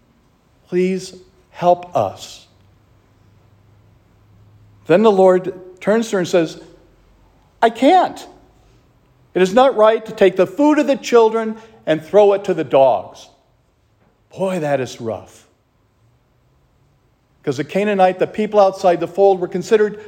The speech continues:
less than dogs. "I'm not here to feed them. I'm only here to feed the lost children."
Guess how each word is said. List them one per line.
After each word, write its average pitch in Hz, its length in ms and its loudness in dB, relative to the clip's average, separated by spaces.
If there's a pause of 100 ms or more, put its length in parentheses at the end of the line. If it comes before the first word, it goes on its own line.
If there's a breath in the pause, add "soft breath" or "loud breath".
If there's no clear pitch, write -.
less 220 300 0
than 208 180 0
dogs. 202 640 0 (2250)
"I'm 196 80 -8
not 247 160 -2
here 233 260 -6
to 208 120 -16
feed 147 320 -6
them. 117 280 -6 (240 soft breath)
I'm 196 140 -2
only 226 160 -4
here 220 260 -2
to 208 140 -6
feed 202 320 -8
the 190 100 -4
lost 185 360 0
children." 208 440 -4